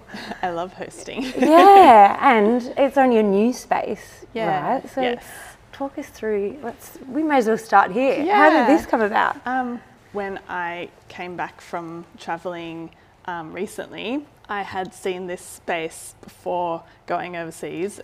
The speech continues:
Speaker 1: and it, that had, like,
Speaker 2: Oh.
Speaker 1: the number eight on the front. Um,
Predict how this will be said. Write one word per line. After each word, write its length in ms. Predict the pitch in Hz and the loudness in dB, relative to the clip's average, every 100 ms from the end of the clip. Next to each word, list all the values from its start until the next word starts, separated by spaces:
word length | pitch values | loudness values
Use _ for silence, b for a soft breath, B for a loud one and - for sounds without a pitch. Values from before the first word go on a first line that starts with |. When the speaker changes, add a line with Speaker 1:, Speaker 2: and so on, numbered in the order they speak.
| - | -16
Speaker 1:
and 340 | 170 165 - - | -14 -14 -16 -18
it, 100 | - - | -18 -14
that 140 | 180 - 139 | -12 -12 -14
had, 240 | 156 165 | -12 -10
like, 140 | 165 185 | -10 -12
Speaker 2:
Oh. 20 | |
Speaker 1:
the 80 | 185 | -12
number 240 | 170 165 - | -12 -14 -12
eight 240 | - 220 220 | -8 -6 -8
on 120 | 220 220 | -10 -12
the 60 | |
front. 720 | 220 - 214 202 202 208 - - b b b b - | -14 -10 -8 -8 -8 -10 -14 -20 b b b b -10
Um, 480 | 190 175 170 170 | -8 -8 -10 -14